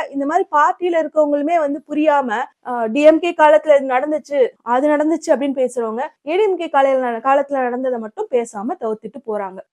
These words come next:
வி சி கா ஏன் போகவில்லை அப்படின்னு அக்கா சொல்ற காரணத்தை கேட்கும்போது சின்ன பிள்ளை கூட நம்பாது. என்ன அப்படின்னா, இன்னைக்கு வி சி கால இருக்கிற ஒரு நபர் செல்வ பெருந்தகை அவர்கள், அவங்க வந்து புதிய தமிழக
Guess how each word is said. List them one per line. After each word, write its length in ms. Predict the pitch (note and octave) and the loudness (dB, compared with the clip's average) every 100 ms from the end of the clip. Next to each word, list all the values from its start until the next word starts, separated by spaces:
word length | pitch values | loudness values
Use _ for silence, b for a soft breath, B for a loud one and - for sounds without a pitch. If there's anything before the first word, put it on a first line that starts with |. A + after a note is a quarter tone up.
| B3 | -2
வி 120 | F4+ | 0
சி 200 | G4+ G#4+ | 2 4
கா 220 | G#4+ G4 | 4 2
ஏன் 320 | D#4 D4 D#4 | 2 0 2
போகவில்லை 440 | D#4 C4+ B3 A#3+ G#3 | 0 0 0 0 -2
அப்படின்னு 220 | G#3+ A3 D#4 | -2 -2 -2
அக்கா 300 | C4 D4+ E4 | -2 -2 -4
சொல்ற 200 | C#4+ A#3+ | -4 -4
காரணத்தை 520 | B3 A#3 C4 C4+ A#3+ | -2 -2 0 -4 -6
கேட்கும்போது 540 | A#3+ A#3+ A#3 A#3 E4 D4+ | -8 -8 -6 -6 -4 -4
சின்ன 220 | D#4+ F#4+ | -2 -2
பிள்ளை 220 | F#4 C#4+ | 0 -2
கூட 500 | C4 C4+ D4+ A3+ F#3+ | 0 -2 0 0 -2
நம்பாது. 460 | G3+ A#3+ A#3+ G3+ C4 - | -4 -2 -2 -2 -4 -8
என்ன 300 | - C4 F#4 | -8 0 2
அப்படின்னா, 180 | C#4+ C4+ | 2 0
இன்னைக்கு 520 | F4 B3+ D#4 A4 A4 | -2 -2 0 0 0
வி 160 | E4+ F4 | 2 2
சி 160 | F4 F4+ | 0 0
கால 340 | D#4+ D#4+ D4 | 2 4 4
இருக்கிற 320 | C#4+ - F4+ | 2 -2 0
ஒரு 180 | F#4 C4 | 0 0
நபர் 320 | A3+ G#3+ C#4 | -2 2 0
செல்வ 340 | G#4+ C#4+ D#4+ E4+ | 2 0 0 2
பெருந்தகை 420 | C#4+ C#4 A#3+ A#3 | 0 0 -4 -6
அவர்கள், 440 | G#3 G3 G3 D4 - | -6 -6 -10 -12 -12
அவங்க 480 | _ G3+ D4 A4 A#4 | _ 0 2 2 2
வந்து 380 | G4+ D#4+ D#4 G#4 | 0 0 0 -2
புதிய 280 | G#4+ F4 G4 | 0 2 2
தமிழக 500 | G4 D#4 D#4 C#4+ C4 | 0 -2 -2 -2 -6